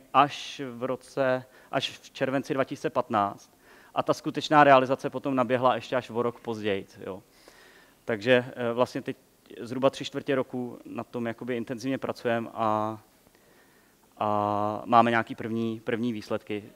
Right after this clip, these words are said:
S tím, že ten proces toho přechodu z toho starého systému bude trvat ještě třeba řekněme rok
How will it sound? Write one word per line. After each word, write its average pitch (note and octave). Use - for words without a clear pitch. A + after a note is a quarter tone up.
S -
tím, A#2+
že A#2+
ten B2+
proces B2
toho B2+
přechodu A#2+
z -
toho A#2+
starého A#2
systému A#2
bude A#2
trvat A2
ještě G#2
třeba A2
řekněme G#2+
rok G2+